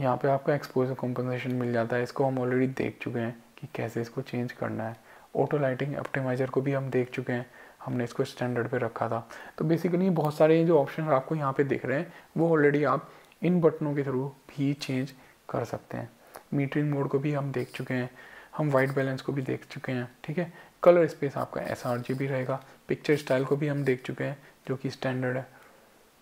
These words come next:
ठीक है। आईएसओ की जो value है, आप maximum कहाँ तक रखना चाहते हैं, अगर आप इसको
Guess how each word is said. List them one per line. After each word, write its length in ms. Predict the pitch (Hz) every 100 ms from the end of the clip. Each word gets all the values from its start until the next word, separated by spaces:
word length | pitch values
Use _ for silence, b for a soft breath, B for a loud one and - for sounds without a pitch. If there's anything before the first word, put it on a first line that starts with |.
| - - b b b b b b _ _ _ - - -
ठीक 140 | 180
है। 100 | 202 -
आईएसओ 380 | 127 131 123 147
की 80 | 143
जो 140 | 147
value 300 | 151 127 131
है, 120 | 139 143
आप 280 | 139 135 -
maximum 440 | 135 131 151 139 139
कहाँ 260 | - 123
तक 140 | 123 135
रखना 240 | 131 131
चाहते 240 | 123 120 127
हैं, 60 |
अगर 120 | 131
आप 100 | 123
इसको 220 | 127 -